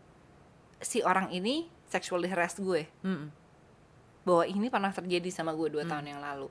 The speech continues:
Speaker 1: Dan dua tahun yang lalu orang nggak komentar apa-apa,
Speaker 2: Hmm.
Speaker 1: orang nggak ada yang ngebelain
Speaker 2: Hmm.
Speaker 1: gitu. Lo bayangin kalau lo beneran disentuh di dunia nyata.
Speaker 2: Hmm.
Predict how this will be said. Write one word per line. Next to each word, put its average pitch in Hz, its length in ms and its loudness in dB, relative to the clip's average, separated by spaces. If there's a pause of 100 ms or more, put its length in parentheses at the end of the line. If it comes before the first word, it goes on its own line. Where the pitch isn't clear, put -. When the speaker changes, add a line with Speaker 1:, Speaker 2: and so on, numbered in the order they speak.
(100)
Speaker 1:
Dan 151 180 -4 (300)
dua 151 240 -2
tahun 151 240 -2
yang 147 160 -6
lalu 156 320 -2 (640)
orang 180 320 2
nggak 196 160 0
komentar 147 340 -6
apa-apa, 143 540 -2
Speaker 2:
Hmm. - 80 -8
Speaker 1:
orang 165 240 2
nggak 151 160 0
ada 143 140 -2 (100)
yang 143 100 -8 (600)
ngebelain 160 560 0
Speaker 2:
Hmm. 160 240 -6 (320)
Speaker 1:
gitu. - 240 -18 (1500)
Lo 208 180 10
bayangin 185 400 8
kalau 214 200 10
lo 240 80 12
beneran 175 360 4
disentuh 180 520 0
di 196 120 -2
dunia 160 340 -4
nyata. 151 380 -4 (200)
Speaker 2:
Hmm. 170 200 -6